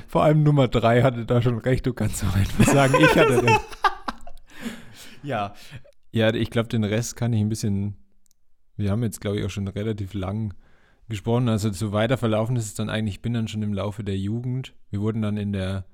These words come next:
Speaker 1: in der A-Jugend nochmal Meister, da sind wir hochgerutscht, weil wir nicht so viele waren und die im Elternjahrgang auch nicht. Da habe ich dann aber schon eher im Mittelfeld gespielt,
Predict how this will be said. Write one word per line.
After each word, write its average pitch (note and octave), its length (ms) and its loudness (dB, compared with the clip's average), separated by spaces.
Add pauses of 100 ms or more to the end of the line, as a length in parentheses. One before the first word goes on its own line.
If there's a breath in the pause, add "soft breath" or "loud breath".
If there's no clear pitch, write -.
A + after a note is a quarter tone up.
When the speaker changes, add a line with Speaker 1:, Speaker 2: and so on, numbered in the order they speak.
(140)
Speaker 1:
in G2 80 -8
der G2 120 -8
A-Jugend B2 440 -2
nochmal A#2 280 -2
Meister, A#2 460 -4
da A2+ 100 -2
sind G#2 140 -4
wir G2+ 140 -2
hochgerutscht, A2+ 580 -6
weil G2+ 220 -4
wir G#2+ 540 -4
nicht G#2+ 200 -6
so G#2+ 100 -8
viele A2+ 280 -6
waren A2 200 -4
und G2+ 160 -6
die G2+ 340 -4
im G2 140 -6
Elternjahrgang G2 680 -4
auch G#2+ 180 -4
nicht. C3+ 340 -6 (880 soft breath)
Da G#2+ 80 -2
habe A#2 100 2
ich A2 60 0
dann A2+ 160 -2
aber A2 180 0
schon G#2+ 260 -4
eher G#2 540 -2
im G2 340 -4
Mittelfeld C3 520 -4
gespielt, C#3 560 -6